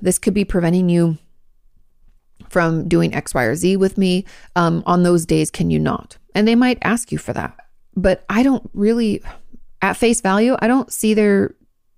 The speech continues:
see any problem with this. I don't think there's anything wrong with it. But as a therapist, I would wanna know. So at the very least, I would, you know, I'd wanna track how often you're using it. You're, if you're not on any other medication too, 'cause I do know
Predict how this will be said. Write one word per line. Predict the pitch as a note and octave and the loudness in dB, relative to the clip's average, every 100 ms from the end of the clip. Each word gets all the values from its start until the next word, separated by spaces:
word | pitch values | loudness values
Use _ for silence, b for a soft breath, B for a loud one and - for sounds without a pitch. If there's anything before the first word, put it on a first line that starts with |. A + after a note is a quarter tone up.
| - | -6
see | A#3 - | -2 2
any | G#3 G3+ | 2 0
problem | - D#3 F#3+ D3 | -2 -4 -4 -4
with | A#2+ - | -6 -8
this. | - G2+ - - _ _ _ _ | -10 -12 -12 -20 _ _ _ _
I | F#3+ | -2
don't | G#3 | 2
think | A3 | 2
there's | G3 F#3+ | 2 2
anything | F3+ F3 | 2 2
wrong | E3+ D#3+ | 2 2
with | E3 D#3+ | 0 0
it. | |
But | E3 F3 | -2 -2
as | G3+ G#3+ G3+ | 0 -2 -4
a | E3+ | -4
therapist, | D#3+ D#3 E3+ | -2 -2 -2
I | - | 0
would | F3 | 0
wanna | F3 E3+ E3 | 2 0 0
know. | D3 - - - - b b b b | -2 -2 -4 -8 -14 b b b b
So | - G3 F3+ F3 | 0 2 4 2
at | F3 | 0
the | - | -2
very | E3 E3+ E3+ | 0 2 2
least, | E3+ E3+ - | 2 0 0
I | D#3+ | 0
would, | D#3 - - - | 2 0 -6 -6
you | - | 0
know, | E3 D3 | 0 2
I'd | E3 | 0
wanna | F3 E3 | 0 -2
track | - D#3+ - | -2 -6 -2
how | D#3 | -2
often | A#2 - - | -2 -2 -4
you're | B2+ | 0
using | G3+ G#3 G#3 | 2 2 0
it. | - - _ - | -2 -12 _ -4
You're, | G3+ - | 0 0
if | G3 | 2
you're | G#3 | 2
not | G#3 A3+ | 2 2
on | A3+ | 0
any | - F#3+ | 0 0
other | F3+ | 0
medication | E3+ D#3+ - F#3 F3+ G3 | 0 -2 -2 -2 0 0
too, | F#3+ F#3+ G3+ | 0 2 2
'cause | F#3 | 0
I | C3 D#3+ | -2 -2
do | F3 F3+ | 0 0
know | F#3 F3+ | 2 0